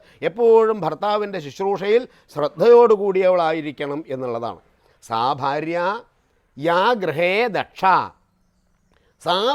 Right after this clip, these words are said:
ഭാര്യ യാ പ്രജാവതി, സാ ഭാര്യ യാ പതിപ്രാണ, സാ ഭാര്യ യാ പതിവ്രത. ആ, എങ്ങനെയായിരിക്കണം ഒരു സ്ത്രീ? ഗൃഹേ ദക്ഷ, വീട്ടുകാര്യങ്ങളൊക്കെ നോക്കി നടത്തുന്നതിൽ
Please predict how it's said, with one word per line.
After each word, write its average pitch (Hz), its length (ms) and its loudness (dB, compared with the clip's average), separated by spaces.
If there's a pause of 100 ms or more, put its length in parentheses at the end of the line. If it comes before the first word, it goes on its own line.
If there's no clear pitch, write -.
ഭാര്യ 190 380 2 (440)
യാ 139 120 -4 (260)
പ്രജാവതി, 139 880 -2 (840)
സാ 139 140 0 (300)
ഭാര്യ 147 380 -2 (320)
യാ 185 100 2 (240)
പതിപ്രാണ, 170 840 -2 (800)
സാ 107 140 -12 (220)
ഭാര്യ 127 340 -10 (300)
യാ 110 120 -10 (220)
പതിവ്രത. 101 640 -12 (960)
ആ, - 20 -16 (300)
എങ്ങനെയായിരിക്കണം 226 920 2
ഒരു 190 140 -4
സ്ത്രീ? 175 240 -8
ഗൃഹേ 147 280 -2 (200)
ദക്ഷ, 170 200 -4 (160)
വീട്ടുകാര്യങ്ങളൊക്കെ 214 880 -2
നോക്കി 180 280 -8
നടത്തുന്നതിൽ 190 560 -10